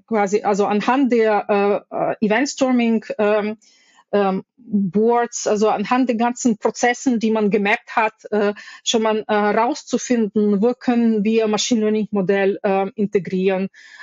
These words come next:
äh, weil wenn wir, äh, äh,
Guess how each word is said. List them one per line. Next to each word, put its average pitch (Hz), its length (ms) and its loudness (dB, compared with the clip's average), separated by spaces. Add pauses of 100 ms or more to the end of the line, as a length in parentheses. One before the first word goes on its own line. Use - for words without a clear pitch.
(180)
äh, 190 60 0
weil 190 1120 0
wenn 202 260 0
wir, 214 480 0
äh, 196 600 0
äh, 190 460 -2